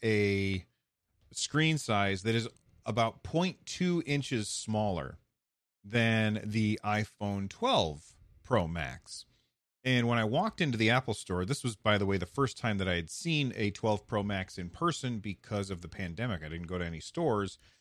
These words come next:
And looking at them side by side, the screen size was absolutely noticeably bigger than my phone. And that's only an increase of, like, point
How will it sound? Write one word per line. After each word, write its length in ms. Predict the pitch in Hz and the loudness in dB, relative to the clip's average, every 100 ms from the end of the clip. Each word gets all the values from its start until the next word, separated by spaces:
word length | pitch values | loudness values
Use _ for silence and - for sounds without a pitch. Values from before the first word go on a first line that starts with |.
| _ _ _ _ _ _ - | _ _ _ _ _ _ -2
And 420 | 127 123 117 107 - - _ _ _ - | 2 4 2 0 -6 -20 _ _ _ -2
looking 380 | 113 185 214 185 | 4 4 4 0
at 140 | 139 | 0
them 140 | 127 | -2
side 340 | 110 120 113 98 | 0 0 0 2
by 160 | 92 | 0
side, 500 | 92 - 107 92 78 76 _ _ _ _ _ _ _ _ _ - | -2 -2 0 0 -2 -6 _ _ _ _ _ _ _ _ _ -10
the 80 | |
screen 360 | 110 - 151 165 | -6 0 2 2
size 460 | 143 131 123 113 107 | 2 2 4 2 2
was 320 | 110 110 98 - | 2 2 0 -6
absolutely 1040 | 120 143 - - 107 101 113 - 90 76 82 _ - | -4 -2 -2 0 0 2 0 0 -4 -6 -8 _ -6
noticeably 880 | 101 110 113 120 117 - 107 101 98 | 0 6 8 8 6 2 0 2 0
bigger 540 | 76 95 98 87 69 - - _ _ _ _ _ _ _ | 0 0 0 0 -4 -10 -20 _ _ _ _ _ _ _
than 560 | 98 117 107 101 95 87 - _ _ _ _ _ _ _ 110 104 | 0 4 4 4 2 -4 -8 _ _ _ _ _ _ _ -10 2
my 280 | 117 117 | 6 6
phone. 420 | 110 - 69 50 - _ _ _ _ _ _ _ _ _ | 4 -2 -8 -10 -20 _ _ _ _ _ _ _ _ _
And 140 | - 127 | -2 0
that's 180 | 185 - | 0 2
only 300 | 262 240 147 | 2 4 2
an 60 | |
increase 420 | 135 151 135 120 | 0 0 0 0
of, 100 | 104 | -2
like, 240 | 101 101 - | -2 -4 -6
point 360 | - 135 135 | -2 0 0